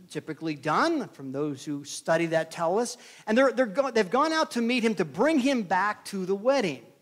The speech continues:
So it's a party, it's a celebration. This is a, a large party by our standards,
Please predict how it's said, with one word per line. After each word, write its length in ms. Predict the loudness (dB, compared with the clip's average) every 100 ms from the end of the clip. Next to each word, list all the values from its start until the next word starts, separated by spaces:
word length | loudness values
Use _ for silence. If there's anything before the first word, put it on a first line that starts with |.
| _ _
So 160 | -2
it's 100 | 0
a 40 | 0
party, 380 | 4 4 6 2
it's 120 | -2
a 60 |
celebration. 800 | -4 0 2 4 4 2 0 -6 -10 -20 -20 -10
This 160 | -6
is 160 | -6 0
a, 160 | 0 0 -8 -20 -18 -12 -6
a 60 |
large 580 | -2 2 4 4 2 0
party 320 | 2 2 2
by 200 | 2 0
our 300 | 2 0 0
standards, 480 | -2 -4 -2 -2 -4